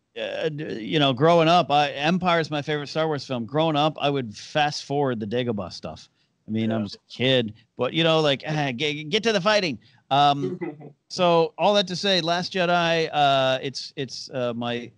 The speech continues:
Speaker 1: uh, it's just a great answer to a complicated question. Uh, J J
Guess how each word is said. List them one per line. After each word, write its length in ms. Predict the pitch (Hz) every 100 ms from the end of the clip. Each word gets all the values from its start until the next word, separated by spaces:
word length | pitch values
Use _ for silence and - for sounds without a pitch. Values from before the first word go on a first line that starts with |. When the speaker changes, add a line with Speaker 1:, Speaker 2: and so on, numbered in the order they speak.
| -
Speaker 1:
uh, 220 | - 113 110 _ _ _ _ _ _ _
it's 120 | 143
just 240 | - 190 -
a 20 |
great 280 | 139 170 170
answer 360 | 165 165 -
to 200 | 123 143
a 40 | 127
complicated 680 | - - 180 175 147 156 147
question. 480 | 165 165 - 123 110
Uh, 120 | 120
J 340 | 113 156 185
J 440 | 190 202 196 196